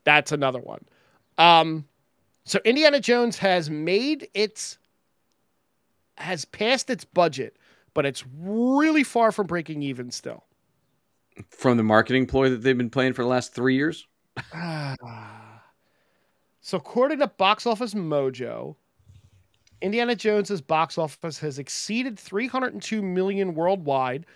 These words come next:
Speaker 1: surpassing its production budget of two hundred and ninety-five million. However, the film has still not broken even and has not even become profitable,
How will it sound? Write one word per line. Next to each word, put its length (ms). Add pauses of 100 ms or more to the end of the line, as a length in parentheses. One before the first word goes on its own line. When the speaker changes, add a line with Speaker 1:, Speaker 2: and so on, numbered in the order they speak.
(140)
Speaker 1:
surpassing 560
its 120
production 540
budget 380
of 100
two 180
hundred 240
and 160
ninety-five 800
million. 420 (360)
However, 260
the 120
film 380
has 160
still 300
not 200
broken 360
even 300 (100)
and 240
has 280
not 560
even 300
become 420
profitable, 960